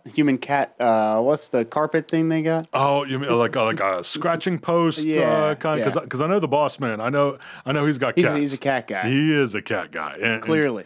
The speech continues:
Speaker 2: and, and so, <laughs> so I, I, I'll, I'll, I'll, I'll say this as a, as a curmudgeonly old man, uh, that if I had a, a scratching post that was my size,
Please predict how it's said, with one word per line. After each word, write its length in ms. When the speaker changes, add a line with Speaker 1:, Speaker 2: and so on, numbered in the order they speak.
Speaker 2:
and, 220
and 160
so, 260
<laughs> 120
so 160
I, 360
I, 120
I'll, 100
I'll, 160
I'll, 280
I'll 120
say 200
this 240
as 280
a, 320
as 140
a 60
curmudgeonly 640
old 200
man, 320
uh, 300
that 320
if 200
I 180
had 200
a, 380
a 40
scratching 480
post 360
that 160
was 160
my 240
size, 520